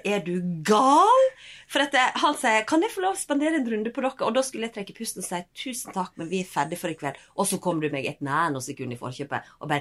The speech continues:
«Oh yes! One more amaretto, please!» Og jeg bare, «Kødder du med meg, Ingeborg? Er du blitt, er du blitt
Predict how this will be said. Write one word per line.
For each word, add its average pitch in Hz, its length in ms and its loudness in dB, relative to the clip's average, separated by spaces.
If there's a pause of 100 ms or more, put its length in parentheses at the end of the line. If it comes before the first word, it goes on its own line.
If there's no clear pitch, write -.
«Oh 523 220 6 (100)
yes! 381 760 4
One 523 220 4
more 494 240 6
amaretto, 415 640 4
please!» 233 440 0 (440)
Og 233 80 -2
jeg 226 80 2
bare, 247 220 2 (420)
«Kødder 311 540 4
du 269 100 4
med 233 160 2
meg, 170 160 2
Ingeborg? 160 320 2
Er 254 80 6
du 220 80 0
blitt, 254 220 0 (340)
er 262 80 0
du 262 80 -2
blitt 262 160 0